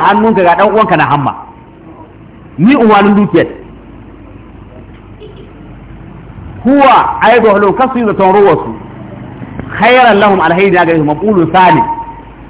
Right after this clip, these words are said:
والضمير للفصل والأول بخلهم مقدرا قبل الموصول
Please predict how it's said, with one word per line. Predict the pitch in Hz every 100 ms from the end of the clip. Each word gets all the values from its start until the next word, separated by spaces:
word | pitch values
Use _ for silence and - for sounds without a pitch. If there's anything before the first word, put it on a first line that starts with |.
| - - - 110
والضمير | 165 175 185 247
للفصل | 214 165 160 - 185 143 92 - 135
والأول | 165 - 190 226 175
بخلهم | 156 156 151 110 - - - - - - - - - - - -
مقدرا | 147 226 - 180 147 214 196
قبل | 190 196 180
الموصول | 151 143 165 139